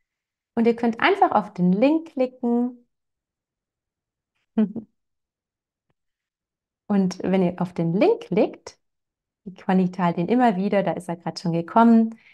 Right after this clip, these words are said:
dann könnt ihr euch die einfach kostenfrei runterladen. <laughs>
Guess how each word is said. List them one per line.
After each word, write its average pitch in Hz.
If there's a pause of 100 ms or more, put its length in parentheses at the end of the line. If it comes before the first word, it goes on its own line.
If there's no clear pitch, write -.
(180)
dann 185
könnt 185
ihr 175
euch 170
die 175
einfach 202
kostenfrei 190
runterladen. 170 (3750)
<laughs> 262